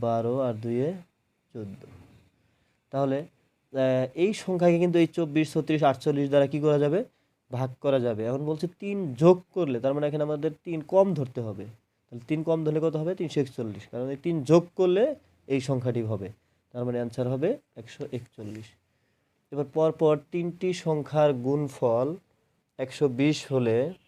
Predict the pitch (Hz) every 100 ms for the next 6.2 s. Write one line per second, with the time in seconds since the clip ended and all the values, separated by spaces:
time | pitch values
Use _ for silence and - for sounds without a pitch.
0 | _ _ _ _ _ _ _ _ _ _
1 | _ _ _ 117 117 117 113 113 110 -
2 | _ _ _ _ 131 123 127 120 156 160
3 | - 127 123 120 107 95 107 107 _ _
4 | _ _ 123 127 123 131 131 117 _ _
5 | _ _ _ _ _ _ _ _ _ -
6 | 123